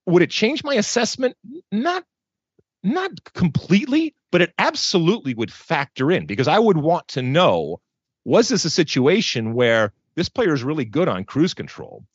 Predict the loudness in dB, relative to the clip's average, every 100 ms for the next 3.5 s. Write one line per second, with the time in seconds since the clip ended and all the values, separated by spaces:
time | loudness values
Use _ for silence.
0 | _ _ -2 0 2 0 0 2 4 2
1 | 0 0 2 2 2 0 -2 -2 -4 -4
2 | -6 -2 -2 -2 -2 -2 -4 -4 -2 -2
3 | -4 -4 -4 -4 -6